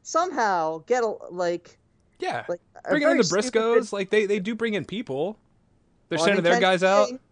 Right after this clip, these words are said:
Speaker 1: Brought in
Speaker 2: Yeah.
Speaker 1: Flip Gordon.
Speaker 2: Yeah.
Speaker 1: I li-, Kenny King's all right. Flip Gordon is, is not.
Speaker 2: Well,
Speaker 1: <laughs>
Speaker 2: he's good at balancing on the top rope. I'm very impressed every time I see him do it. Um,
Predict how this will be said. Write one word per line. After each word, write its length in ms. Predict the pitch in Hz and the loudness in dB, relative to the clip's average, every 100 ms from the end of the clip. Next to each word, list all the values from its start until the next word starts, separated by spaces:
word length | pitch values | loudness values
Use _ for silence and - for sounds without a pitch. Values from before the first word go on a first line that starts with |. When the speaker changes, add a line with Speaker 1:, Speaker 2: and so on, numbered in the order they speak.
| _ _ _ _ _ _ _ _ _ | _ _ _ _ _ _ _ _ _
Speaker 1:
Brought 180 | 185 202 | -2 0
in 60 | |
Speaker 2:
Yeah. 40 | 196 | -2
Speaker 1:
Flip 320 | - 233 226 | -2 -2 -2
Gordon. 480 | - 240 214 208 254 - _ _ | -4 -2 -2 -4 -8 -12 _ _
Speaker 2:
Yeah. 200 | 247 240 - | 2 2 0
Speaker 1:
I 100 | - | -2
li-, 100 | 214 - _ | -2 -2 _
Kenny 120 | 254 254 | -10 -6
King's 300 | 214 175 151 | -4 -4 -6
all 120 | 127 | -6
right. 180 | 131 - | -8 -4
Flip 220 | 190 - | -4 -4
Gordon 280 | - 127 208 - | -6 -8 -8 -20
is, 180 | - - | -20 -18
is 140 | - | -18
not. 240 | - - - - 233 - _ | -16 -16 -16 -12 -10 -10 _
Speaker 2:
Well, 200 | 208 110 - 117 - | -4 -2 -4 -16 -20
Speaker 1:
<laughs> 320 | - _ _ | -20 _ _
Speaker 2:
he's 160 | - 208 | 0 4
good 120 | 277 | 6
at 140 | 254 - | 6 6
balancing 460 | 120 156 165 151 | 6 6 2 -2
on 80 | 127 | -4
the 60 | 110 | -4
top 300 | - 117 101 | -2 -2 -4
rope. 300 | 107 95 104 | -10 -6 2
I'm 220 | 196 151 | 2 2
very 240 | 120 120 | -2 -4
impressed 400 | 104 - 110 107 | -6 -10 -10 -8
every 120 | 123 107 | -10 -10
time 180 | - | -12
I 40 | 160 | -12
see 160 | - 117 | -8 -8
him 120 | 117 | -6
do 140 | 113 | -6
it. 140 | 92 - - - - 143 | -8 -10 -16 -14 -10 -4
Um, 360 | 131 131 120 117 | 4 6 6 2